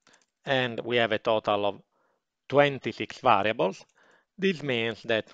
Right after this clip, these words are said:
we need, we must have twenty-one sensor variables.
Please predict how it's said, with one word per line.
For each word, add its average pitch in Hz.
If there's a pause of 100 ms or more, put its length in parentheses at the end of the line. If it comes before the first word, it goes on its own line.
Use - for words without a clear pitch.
(160)
we 127
need, 127
we 127
must 117
have 98 (1300)
twenty-one 151 (960)
sensor 98 (100)
variables. -